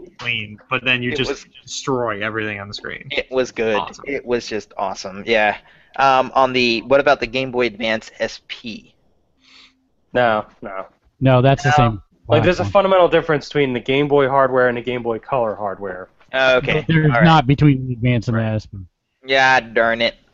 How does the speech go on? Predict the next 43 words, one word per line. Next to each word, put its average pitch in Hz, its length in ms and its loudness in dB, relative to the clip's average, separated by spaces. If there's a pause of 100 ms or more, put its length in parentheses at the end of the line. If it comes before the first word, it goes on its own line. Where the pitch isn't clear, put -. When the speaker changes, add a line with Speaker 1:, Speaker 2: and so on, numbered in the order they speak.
(100)
Speaker 2:
Okay. 107 360 -6 (520)
Speaker 3:
Nice 127 380 4
Speaker 2:
Um, 127 80 -10
Speaker 3:
try, 123 160 -8
though. 92 200 -20 (640)
Speaker 2:
yeah, 190 280 -6
you 123 160 -10
know. 107 180 -6 (420)
Uh, 143 320 2
the 135 120 -2
P 147 180 0
S 139 100 0
P, 131 440 0
it's - 120 -20
gotta 123 200 2
be 113 280 -6 (120)
the 104 260 0
God 117 220 2
of 110 140 -8
War, 110 340 -2 (220)
the 107 280 -6
prequel, 120 760 -4 (840)
because 113 320 -4
it 120 80 2
was 107 260 -4
neat 120 240 -4
that 113 140 0
it - 120 -2
kept - 220 -6
continuing 107 500 -8
the 104 60 -6
story 95 760 -4
on 110 140 0
a 101 40 2
handheld 101 540 -4
system. - 520 -12 (240)
That 90 120 -2
was 92 140 -12
neat. 98 260 -10 (800)
Uh, 113 420 0
the 120 180 -8
D 127 280 0
S, - 440 -2